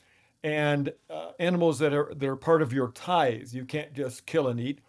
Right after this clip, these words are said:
First, you have to take it to the sanctuary. That is that one place in Jerusalem, and then you can eat it. Um, other meat, yeah, you just kill it, you eat it, you gotta do that.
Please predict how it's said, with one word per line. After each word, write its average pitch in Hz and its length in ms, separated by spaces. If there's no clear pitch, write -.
First, - 460
you 160 140
have 143 300
to 139 120
take 151 240
it - 200
to 185 340
the 151 280
sanctuary. 135 680
That 123 200
is 151 260
that 147 220
one 151 200
place 151 260
in 160 80
Jerusalem, 139 560
and 139 320
then 143 180
you 131 100
can 139 120
eat 190 160
it. - 140
Um, 127 400
other 170 200
meat, 151 280
yeah, 147 140
you 139 160
just 120 180
kill 143 200
it, 147 120
you 139 100
eat 139 140
it, 156 100
you 139 60
gotta 131 180
do 156 160
that. 123 240